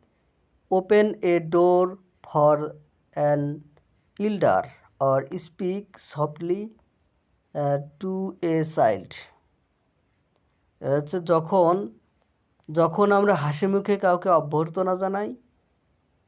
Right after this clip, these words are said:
অভ্যর্থনা জানাই, গ্রিট, গ্রিট মানে কি? অভ্যর্থনা জানানো, হাসি মুখে অভ্যর্থনা জানাই।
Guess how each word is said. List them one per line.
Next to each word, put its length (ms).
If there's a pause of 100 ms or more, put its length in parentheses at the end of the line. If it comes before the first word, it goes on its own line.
(120)
অভ্যর্থনা 840
জানাই, 380 (600)
গ্রিট, 460
গ্রিট 380
মানে 180
কি? 120
অভ্যর্থনা 640
জানানো, 420
হাসি 340
মুখে 280
অভ্যর্থনা 480
জানাই। 340